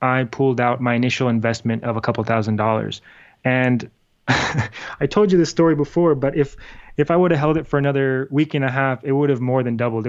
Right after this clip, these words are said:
I think it would have tripled in value. So that was kind of sad. But on the other hand, I feel more comfortable knowing that my initial investment is out and I've got a,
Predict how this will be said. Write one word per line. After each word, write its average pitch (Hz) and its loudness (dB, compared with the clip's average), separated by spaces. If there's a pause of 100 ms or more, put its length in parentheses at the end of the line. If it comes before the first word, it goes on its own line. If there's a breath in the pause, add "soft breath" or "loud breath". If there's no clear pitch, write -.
(100)
I 131 -10
think 170 0
it 151 2
would 143 4
have 117 -4
tripled 135 -2
in 117 0
value. 110 -2 (680 soft breath)
So - -4
that 165 2
was 165 0
kind 156 0
of 123 -2
sad. 135 -2
But 135 -4
on 143 -2
the 151 0
other 156 0
hand, 143 0 (300)
I 131 0
feel 170 2
more 143 2
comfortable 139 -2 (300 soft breath)
knowing 123 0
that 117 -2
my 127 0
initial 127 0
investment 127 0
is 113 -2
out 120 2
and 123 -2
I've 120 -2
got 127 0
a, 120 -2